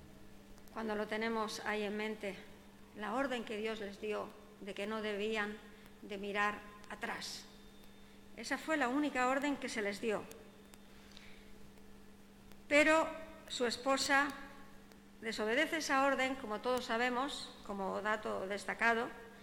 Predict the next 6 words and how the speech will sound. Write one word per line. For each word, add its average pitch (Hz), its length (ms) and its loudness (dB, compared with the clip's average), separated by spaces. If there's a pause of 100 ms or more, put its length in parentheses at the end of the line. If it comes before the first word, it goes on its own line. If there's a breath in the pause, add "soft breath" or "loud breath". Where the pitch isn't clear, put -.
(540 loud breath)
en 226 140 0
el 220 100 4
versículo 240 480 2
veintiséis, 254 640 4
diecinueve, 226 480 2
veintiséis. 262 800 0